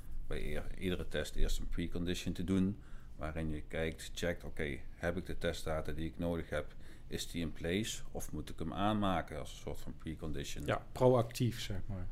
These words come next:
Speaker 1: Proactief. En vervolgens, als je klaar bent met testen, bijvoorbeeld ik heb een test, ik heb een verzekeringspolis waar een van de deelnemers overlijdt.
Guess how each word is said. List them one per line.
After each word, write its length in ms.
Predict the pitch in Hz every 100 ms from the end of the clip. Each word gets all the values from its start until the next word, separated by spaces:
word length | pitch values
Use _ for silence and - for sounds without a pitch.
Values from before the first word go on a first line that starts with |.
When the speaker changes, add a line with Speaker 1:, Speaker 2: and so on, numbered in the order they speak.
| -
Speaker 1:
Proactief. 640 | 90 85 - 110 131 - - -
En 160 | - 117
vervolgens, 640 | 110 110 156 120 104 135
als 120 | 107
je 60 | -
klaar 260 | - 131 131
bent 200 | 107 -
met 260 | 87 -
testen, 480 | 82 80 - 85 80 80
bijvoorbeeld 340 | - 87 85 82
ik 60 |
heb 140 | 85 90
een 160 | 80
test, 440 | - 87 - - - -
ik 80 | -
heb 100 | 80
een 120 | 80
verzekeringspolis 1080 | 80 80 85 87 87 80 - 82 82 78 -
waar 240 | 71 73
een 180 | 82 80
van 140 | 76
de 100 | 73
deelnemers 680 | 71 85 90 80 71 71 -
overlijdt. 600 | - 73 80 80 95 -